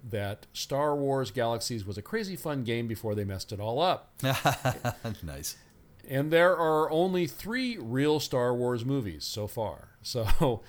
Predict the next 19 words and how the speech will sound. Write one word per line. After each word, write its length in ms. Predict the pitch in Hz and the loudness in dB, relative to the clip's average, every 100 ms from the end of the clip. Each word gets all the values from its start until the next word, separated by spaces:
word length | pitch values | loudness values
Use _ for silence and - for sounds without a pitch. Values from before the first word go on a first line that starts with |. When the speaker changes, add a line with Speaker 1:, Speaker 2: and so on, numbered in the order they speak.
| - | -20
Speaker 1:
<laughs> 120 | - | -14
so 180 | - 123 | -6 -4
he 160 | 113 123 | -2 -2
says, 180 | 117 | -2
"So 180 | - 139 | 0 2
I 80 | 139 | 4
apply 360 | 123 - 147 156 | 2 2 2 2
to 120 | 156 | -2
your 120 | 139 | -4
org." 400 | 113 113 87 - - - - 139 131 | -2 -2 -2 -8 -14 -12 -8 -6 -6
<laughs> 100 | - - - | -6 -10 -12
And 180 | 98 123 | -6 0
you 140 | 147 165 | 2 2
are, 160 | 143 | 0
you 160 | 127 156 | -2 0
are 140 | 156 | 2
accepted, 240 | 131 107 - | 2 0 0
Speaker 2:
Perfect. 160 | 76 | -6
Speaker 1:
sir. 220 | - 73 | -8 -12